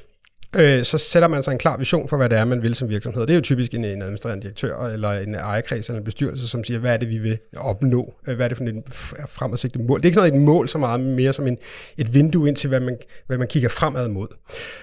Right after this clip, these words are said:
Øh, og så, øh, det er nummer et. Og når man har den, så prøver man lidt at sætte et hold. Altså det vil sige, dem, der egentlig er engageret i det her, at man spørger de medarbejdere, som har lyst til at kigge ind i den her vision, om hvordan kan vi bygge, øh, en, en, øh, vej mod det her, den her vision. Øh,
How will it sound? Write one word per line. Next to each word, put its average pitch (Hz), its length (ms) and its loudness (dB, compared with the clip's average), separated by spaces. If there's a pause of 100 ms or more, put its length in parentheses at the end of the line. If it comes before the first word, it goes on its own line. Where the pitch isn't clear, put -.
(120)
Øh, 123 340 6
og 156 160 2
så, 190 140 4
øh, 185 180 8
det 139 140 2
er 208 80 2
nummer 160 140 4
et. - 200 -6 (320)
Og 147 60 -4
når 139 60 2
man 143 80 4
har 196 240 0
den, 147 140 6 (360)
så 165 120 -2
prøver 170 220 6
man 170 100 0
lidt 151 120 2
at 156 60 0
sætte 160 180 0
et 165 80 -4
hold. 151 200 2 (400)
Altså 131 120 2
det 156 60 0
vil 156 80 0
sige, 156 220 2
dem, 156 220 2
der 170 200 -2
egentlig 185 240 0
er 139 40 2
engageret 135 600 -4
i 170 80 -2
det 139 220 0
her, 127 180 0 (220)
at 143 100 -4
man 135 100 0
spørger 139 220 0
de 160 100 0
medarbejdere, 135 380 0
som 120 180 -6
har 143 60 -4
lyst 226 240 4
til - 120 -2
at 139 60 -2
kigge 147 220 2
ind 127 100 -2
i - 20 -6
den 123 160 -4
her 120 60 -6
vision, 113 320 -6
om 123 80 -4
hvordan 120 200 -2
kan 151 120 -6
vi 139 60 0
bygge, 143 320 2 (440)
øh, 123 280 4
en, 127 220 4
en, 117 320 -4
øh, 107 200 -6
vej - 240 -2 (180)
mod 143 440 6
det 135 220 0
her, 123 180 2 (240)
den 131 120 -2
her 123 100 -4
vision. 117 500 -4 (600)
Øh, 113 500 2